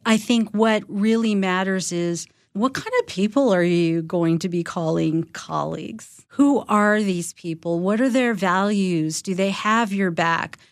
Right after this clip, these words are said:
Whether you're in national security or whether you're in, uh, the manufacturing world, you see some of these organizations that have this sense of family almost,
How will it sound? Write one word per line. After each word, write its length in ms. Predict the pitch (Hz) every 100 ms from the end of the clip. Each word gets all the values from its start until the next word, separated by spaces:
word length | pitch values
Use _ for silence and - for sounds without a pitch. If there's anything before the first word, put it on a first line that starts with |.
| -
Whether 680 | 196 202 190 202 190 185
you're 380 | 185 196 196 190
in 340 | 185 190 180
national 380 | 185 180 175 185
security 840 | 160 - - 240 240 233 226 220 208
or 220 | - 180
whether 400 | 180 175 185 180
you're 440 | 170 180 180 175 - -
in, 460 | 208 190 180 180 180 -
uh, 340 | 180 170 160
the 220 | 151 180
manufacturing 1000 | 185 180 180 175 - 208 196 - 196 185 180
world, 320 | 180 180 170
you 260 | 226 302
see 320 | - - - 233
some 320 | - 226 233
of 120 | 214
these 220 | 208 190
organizations 920 | - 185 175 180 170 180 175 - 180 -
that 200 | 156 -
have 440 | - 226 240 208
this 160 | 185 180
sense 640 | - - 185 190 175 - -
of 320 | 185 175 165 160 _
family 960 | _ - 190 285 359 190 160 156 151 -
almost, 840 | 185 190 180 165 151 156 - -